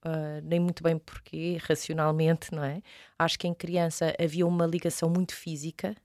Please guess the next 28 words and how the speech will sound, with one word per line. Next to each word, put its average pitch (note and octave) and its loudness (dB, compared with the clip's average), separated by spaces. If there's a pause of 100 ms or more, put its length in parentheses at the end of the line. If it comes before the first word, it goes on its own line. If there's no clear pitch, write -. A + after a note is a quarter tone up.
(540)
da D#3+ 0
minha D#3+ 2
parte - -2
à D3+ -8
música D#3+ -10 (640)
e F3 -4
eu F3 4
acho F3+ 4
que F#3 -4
o F3 0
balé, E3+ 2 (800)
e F3+ -2
observando F3 0
os E3 -2
maestros, E3+ -2 (360)
eu E3+ 0
ter E3+ -2
dançado E3 0
durante E3+ 0
tantos - -2
anos, E3 -2
oito E3 0
anos, E3 -2 (340)
eu E3+ 2
agora E3 6
em, D#3 -4
em E3+ 0
adulta, F3+ 0